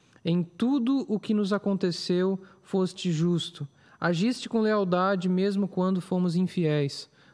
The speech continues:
Nossos reis, nossos líderes, nossos sacerdotes e nossos antepassados não seguiram a tua lei.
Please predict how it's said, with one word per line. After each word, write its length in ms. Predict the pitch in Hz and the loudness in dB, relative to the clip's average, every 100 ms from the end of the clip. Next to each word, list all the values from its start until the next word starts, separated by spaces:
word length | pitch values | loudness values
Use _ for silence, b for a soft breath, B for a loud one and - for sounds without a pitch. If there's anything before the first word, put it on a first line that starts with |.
| - | -4
Nossos 320 | 156 170 139 | -2 0 0
reis, 500 | 147 180 208 202 - b b - | 2 2 0 -4 -12 b b -4
nossos 320 | 156 165 147 | -2 0 0
líderes, 680 | 151 180 202 202 202 - - b b - | 2 0 2 0 0 -4 -12 b b -2
nossos 300 | 170 165 170 | -2 0 -2
sacerdotes 840 | 175 180 151 156 175 190 - - b b - | 0 0 2 2 2 0 -6 -12 b b -4
e 80 | 151 | 0
nossos 420 | 156 202 196 196 | 2 0 0 0
antepassados 880 | 202 208 208 196 185 180 170 170 - b b - | 0 0 0 0 0 0 0 -4 -8 b b -2
não 420 | 165 180 208 226 | 0 2 2 0
seguiram 720 | - 208 165 180 196 196 196 | 0 -2 0 2 2 2 0
a 60 | 190 | 0
tua 200 | 190 190 | 0 2
lei. 360 | 190 196 165 | 2 2 0